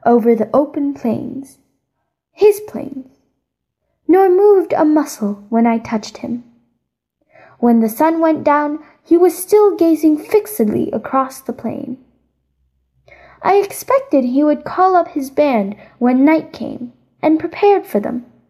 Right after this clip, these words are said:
but he had called once in his extremity, and none had come.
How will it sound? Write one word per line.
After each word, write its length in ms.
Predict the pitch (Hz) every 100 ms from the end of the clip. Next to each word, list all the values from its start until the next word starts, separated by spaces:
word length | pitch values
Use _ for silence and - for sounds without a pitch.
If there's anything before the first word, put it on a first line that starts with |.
| _ _ _ _ _
but 140 | 220 214
he 120 | 240
had 180 | 233 233
called 340 | - 339 339
once 420 | 294 349 240 -
in 160 | - 233
his 240 | 262 269
extremity, 720 | 285 277 - 349 311 214 233 - _ _ _ _
and 240 | 208 196
none 280 | 214 269 285
had 200 | 277 254
come. 380 | - 226 220